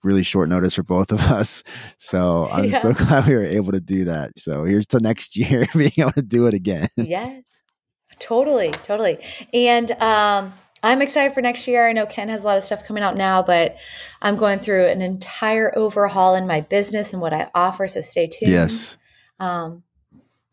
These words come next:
Speaker 2: and I look forward to having another podcast recorded in, in hopefully January.
Speaker 1: Yeah.
Speaker 2: Or not too long from
Speaker 1: Yeah,
Speaker 2: now.
Speaker 1: we'll, uh, we'll, we'll be, we'll plan on, on trying to get something every month or every couple months. So, um, you guys stay tuned. So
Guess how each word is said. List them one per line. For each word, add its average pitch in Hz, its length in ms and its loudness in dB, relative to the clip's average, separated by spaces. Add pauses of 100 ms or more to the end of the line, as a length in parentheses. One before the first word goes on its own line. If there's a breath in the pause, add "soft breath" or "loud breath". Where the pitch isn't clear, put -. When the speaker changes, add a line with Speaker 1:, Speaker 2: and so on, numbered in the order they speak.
(280)
Speaker 2:
and 202 120 -4
I 202 120 2
look 196 140 2
forward 208 240 2
to 202 80 -4
having 196 220 0
another 185 240 2
podcast 180 540 0
recorded 156 400 -4
in, 160 300 -14
in 175 180 -8
hopefully 180 340 -2
January. 160 520 0
Speaker 1:
Yeah. 82 240 4 (320 loud breath)
Speaker 2:
Or 180 80 -8
not 170 160 -6
too 170 160 -10
long 151 180 -8
from - 140 -4
Speaker 1:
Yeah, - 160 2
Speaker 2:
now. 78 60 0
Speaker 1:
we'll, 95 180 2
uh, 98 200 4
we'll, 101 300 0
we'll 107 180 -2
be, 113 280 0 (160)
we'll 110 160 0
plan 135 320 2
on, 123 320 2
on 101 180 2
trying 104 320 2
to 98 60 0
get 95 160 -2
something 95 580 0
every 95 340 2
month 90 320 2
or 92 60 4
every 90 220 2
couple 82 260 -6
months. 76 320 -6
So, 73 340 0 (640 loud breath)
um, 85 360 2
you 90 80 2
guys 87 180 2
stay 87 240 0
tuned. 82 580 -2 (120)
So 82 500 0